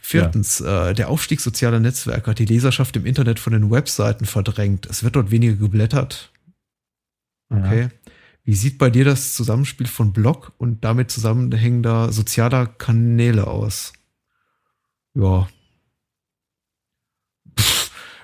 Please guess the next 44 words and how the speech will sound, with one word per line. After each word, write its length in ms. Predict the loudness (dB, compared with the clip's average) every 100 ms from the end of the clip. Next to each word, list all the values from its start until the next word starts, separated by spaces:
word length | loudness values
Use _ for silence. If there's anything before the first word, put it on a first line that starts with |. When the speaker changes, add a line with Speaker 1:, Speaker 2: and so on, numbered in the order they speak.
| _
Speaker 2:
äh, 380 | 0 2 2 0 -6 -14 -16 -12 -12 -12 -16 -20 _ _ -4
also 120 | -4 -4 -16 -20 -18
ich, 400 | -16 -10 -10 -6
ich 80 | 0
kann's 160 | 2 2
jetzt 140 | 4
nur 60 | 4
mal 100 | 6
sagen, 260 | 4 2
wie, 160 | 0 -6
wie 120 | -4
ich's 180 | -4 0
handhabe 400 | 0 2 2 2
und 100 | 0
da 100 | 0
magst 300 | 0 -2 -2
du 40 |
dann 60 | -2
vielleicht 280 | 0 -4 -4
irgendwie 180 | -6 -4
auch 100 | -2
noch 100 | 2
deinen 180 | 2 4
Senf 200 | 2 0
dazugeben. 840 | -2 -4 -4 -6 -2 0 2 0
Für 160 | 0 2
mich 220 | 2 2
sind, 360 | 0 0 -2 -6
äh, 320 | -4 -2 -4
ich, 260 | -6 -10 -12
ich 220 | -14 -8
bin 160 | -8
kein 200 | 0 0
großer 340 | 0 -2 -2 -2
Fan 360 | 0 0 0
sozialer 560 | 0 -2 0 -2 0 0
Netzwerke. 560 | -2 -4 -2 -2 0 2
Sie 80 |
sind 280 | 2 2 2
da. 280 | -2 0 -2
Ich 160 | -4 -4
seh's 280 | -2 -2 -4
als, 380 | -4 -4 -4
äh, 260 | -4 -2